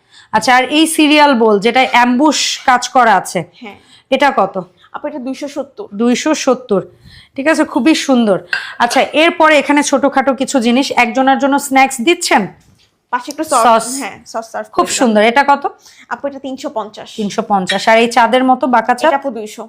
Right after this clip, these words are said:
Speaker 1: দুইশো। আর দিতে
Speaker 2: এখন
Speaker 1: পারবেন।
Speaker 2: সবাই যেটা ইউজ করতেছে এগ হোল্ডার হিসেবে।
Speaker 1: এগ হোল্ডার?
Speaker 2: হ্যাঁ, আপনি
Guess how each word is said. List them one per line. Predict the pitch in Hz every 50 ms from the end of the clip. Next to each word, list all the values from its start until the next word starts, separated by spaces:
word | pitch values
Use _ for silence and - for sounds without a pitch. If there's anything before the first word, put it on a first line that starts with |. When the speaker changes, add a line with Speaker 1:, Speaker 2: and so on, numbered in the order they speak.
| - 214
Speaker 1:
দুইশো। | 220 214 185 - -
আর | 202 202 220 220
দিতে | 214 214 - - - - - _ - - 294
Speaker 2:
এখন | 262
Speaker 1:
পারবেন। | 240 214 202 196 185
Speaker 2:
সবাই | 349 294 294 320 330
যেটা | 320 381 392 370
ইউজ | 339 339 -
করতেছে | - 349 294 359 330 403 370 - -
এগ | 285 294 311 277
হোল্ডার | 269 269 262 254 220 262 311
হিসেবে। | 294 269 - 240 180 165 151 - _ _ -
Speaker 1:
এগ | 269 302 285 233
হোল্ডার? | 254 302 349 359 330 330 247 208 180 175
Speaker 2:
হ্যাঁ, | - 269 233
আপনি | 226 247 - - 294 320 339 349